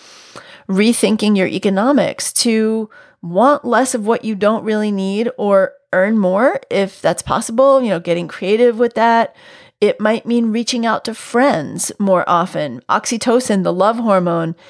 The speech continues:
gets released when we connect with the people we love. And this is a counterbalancing response to stress. But we know that modern work life, modern work shifts, especially some of these unpredictable shifts that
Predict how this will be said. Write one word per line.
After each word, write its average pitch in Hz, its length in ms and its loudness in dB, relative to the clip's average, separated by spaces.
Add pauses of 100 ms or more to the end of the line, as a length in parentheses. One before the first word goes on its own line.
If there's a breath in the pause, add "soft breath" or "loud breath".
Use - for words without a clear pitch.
(160 loud breath)
gets 226 300 -2
released 214 440 0
when 180 160 0
we 180 120 -2
connect 196 400 -2
with 185 140 -8
the 170 80 -4
people 180 280 0
we 175 140 0
love. 170 400 0 (340 loud breath)
And 214 160 2
this 226 160 2
is 220 160 -4
a 196 80 -4
counterbalancing 190 1500 0 (140)
response 180 600 -4
to 175 140 -8
stress. 196 640 -2 (360 soft breath)
But - 180 0
we 196 140 -4
know 202 540 0 (400 soft breath)
that 196 480 2
modern 208 640 0
work 185 320 -2
life, 175 360 0
modern 180 460 0
work 190 260 -2
shifts, - 440 -2
especially 190 480 -4
some 196 160 -6
of 180 100 -4
these 160 320 -4
unpredictable 175 640 -4
shifts 180 380 -2
that 165 280 0